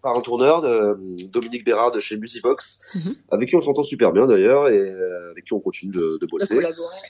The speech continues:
Speaker 1: Et, euh, il nous a placés effectivement sur pas mal de, de jolis festivals, des jolies salles. On a eu la chance d'aller jouer, euh, en Algérie, au Zénith, euh, de Constantine. Euh, là récemment, on a, on a fait la première partie de Wish Bonache, euh, en Angleterre. Ils nous ont invités à venir en Angleterre.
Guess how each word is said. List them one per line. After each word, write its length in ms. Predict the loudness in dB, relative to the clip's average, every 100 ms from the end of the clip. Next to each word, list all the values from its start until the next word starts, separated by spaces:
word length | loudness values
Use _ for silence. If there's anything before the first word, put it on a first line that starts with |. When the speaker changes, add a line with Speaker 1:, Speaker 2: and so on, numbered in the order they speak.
| -20 -6
Speaker 1:
Et, 120 | -2
euh, 420 | 2 2 2 2
il 60 | 0
nous 120 | -2
a 40 | -2
placés 220 | -2 -4
effectivement 300 | -8 -6 -6
sur 120 | -6
pas 100 | -4
mal 120 | -2
de, 300 | 2 4 2 0
de 60 |
jolis 180 | -8 -10
festivals, 500 | -10 -12 0 4 4
des 60 | 2
jolies 220 | -4 -6
salles. 320 | 0 2 2
On 40 | 0
a 40 |
eu 80 | 0
la 100 | -2
chance 200 | -2 -2
d'aller 200 | 0 -2
jouer, 200 | -2 0
euh, 120 | 0 0 -6 -8
en 60 | -6
Algérie, 420 | -4 -6 -6 -4
au 80 | -4
Zénith, 320 | -6 -16 -6
euh, 160 | -2 -2
de 60 | -4
Constantine. 760 | -10 -4 -4 -2 -2 -2 -4 -8 -16 -16 -10 -2
Euh, 360 | 2 4 4
là 80 | 4
récemment, 360 | 2 0 0 2
on 80 | 4
a, 180 | 4
on 140 | 2 2
a 60 | -2
fait 80 | -4
la 60 |
première 180 | -4 -4
partie 240 | -6 -6
de 160 | -2 0
Wish 240 | 0 -2
Bonache, 400 | -2 0 0 -2
euh, 260 | -4 -2 -2 -2
en 60 |
Angleterre. 400 | -2 -2 -2 0
Ils 80 | 0
nous 140 | -2 -4
ont 80 |
invités 220 | -4 -4 -6
à 280 | -4 -6 -8
venir 160 | -8
en 80 | -10
Angleterre. 460 | -12 -8 -2 -2